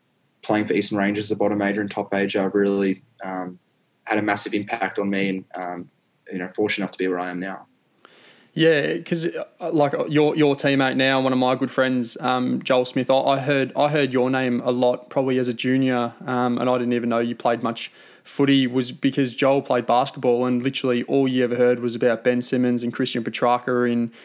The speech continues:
Speaker 2: in Joel's, um, in Joel's teams and stuff. So, like, you obviously were an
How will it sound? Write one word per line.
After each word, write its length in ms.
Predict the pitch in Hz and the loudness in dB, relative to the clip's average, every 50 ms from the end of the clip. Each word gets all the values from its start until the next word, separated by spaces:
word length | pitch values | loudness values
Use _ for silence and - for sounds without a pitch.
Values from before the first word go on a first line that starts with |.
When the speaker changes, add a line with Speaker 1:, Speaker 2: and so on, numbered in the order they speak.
| - - - | -20 -14 -4
Speaker 2:
in 160 | - 139 139 131 | 0 0 2 4
Joel's, 460 | 131 143 131 135 135 135 127 117 131 | 4 4 4 4 4 2 0 0 0
um, 440 | 131 131 131 127 127 123 123 - - | 2 2 2 2 2 0 -2 -4 -2
in 120 | - 139 135 | 0 0 2
Joel's 300 | 131 143 135 139 139 139 | 4 4 4 4 2 0
teams 300 | - 135 131 143 143 143 | 0 0 0 2 2 2
and 100 | 147 135 | 0 0
stuff. 240 | - - 117 123 - | 0 0 0 0 2
So, 160 | - 165 151 | 2 2 4
like, 240 | 165 165 156 - - | 4 4 2 2 0
you 100 | 156 143 | 2 2
obviously 540 | 170 175 202 196 - 185 151 139 135 123 - - - - - - - | 2 2 0 0 2 2 4 4 2 0 -2 -10 -20 -20 -16 -6 -2
were 180 | 151 147 143 139 | 0 2 2 2
an 180 | 139 139 - | 0 -2 -8